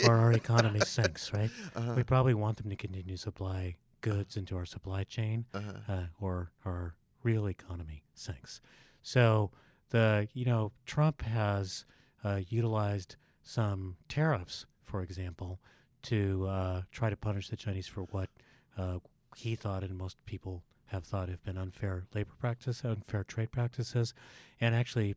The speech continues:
Speaker 1: perhaps more important, the way in which the Chinese don't enforce sort of intellectual,
Speaker 2: Sure,
Speaker 1: uh,
Speaker 2: property rights, yeah.
Speaker 1: property rights. And, um,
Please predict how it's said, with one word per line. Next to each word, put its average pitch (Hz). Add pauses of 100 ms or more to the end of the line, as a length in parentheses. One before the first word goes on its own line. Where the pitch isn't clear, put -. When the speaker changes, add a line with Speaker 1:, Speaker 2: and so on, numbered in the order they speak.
Speaker 1:
perhaps -
more 104
important, 92 (100)
the 90 (340)
way 107
in 101
which 95
the -
Chinese 95
don't 95
enforce 92 (280)
sort -
of 92
intellectual, 98
Speaker 2:
Sure, 95 (140)
Speaker 1:
uh, -
Speaker 2:
property 98
rights, 76
yeah. -
Speaker 1:
property 98
rights. 87 (380)
And, 101
um, 95